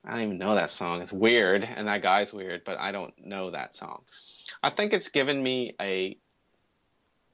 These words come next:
now, I, that's really hard to tell or hard to, to decide. There's certain ones I like, you know, anything by David Bowie I really like, seems to really fit with my voice. Or, uh, lately I've been getting a bit more into pop music, so,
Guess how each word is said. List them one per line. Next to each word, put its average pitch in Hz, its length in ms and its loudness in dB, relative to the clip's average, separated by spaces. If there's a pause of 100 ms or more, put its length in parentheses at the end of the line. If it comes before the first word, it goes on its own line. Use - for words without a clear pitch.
(460)
now, 131 720 2 (420)
I, 185 140 -18 (280)
that's - 200 -16
really 98 320 -6
hard 98 280 -6
to 98 80 -8
tell 123 440 -6 (440)
or 117 160 2
hard 123 300 2
to, 110 140 -2 (140)
to 120 100 -4
decide. - 300 0
There's 117 120 0
certain 131 300 2
ones 120 260 0
I 120 60 -2
like, 117 420 2
you 110 140 -6
know, 101 160 -4
anything 123 320 2
by 104 100 4
David 101 360 2
Bowie 101 260 4
I - 20 4
really 104 240 4
like, 101 340 4
seems - 280 -8
to 110 80 -6
really 98 180 2
fit - 240 -2
with 95 140 -8
my 92 100 -6
voice. 95 500 4 (500)
Or, 82 640 2
uh, - 500 -2 (1000)
lately 120 440 8
I've 113 80 4
been 101 100 0
getting 98 200 -4
a 95 40 -4
bit 92 180 -4
more 98 180 -4
into - 140 -12
pop - 360 -2
music, 104 460 -6
so, 95 440 -6